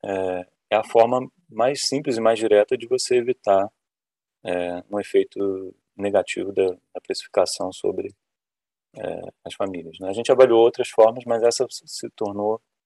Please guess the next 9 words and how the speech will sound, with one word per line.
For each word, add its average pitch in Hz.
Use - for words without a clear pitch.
que 107
não 117
de 101
transferência 95
direta, 104
né? 110
Mas 98
essa 98
se -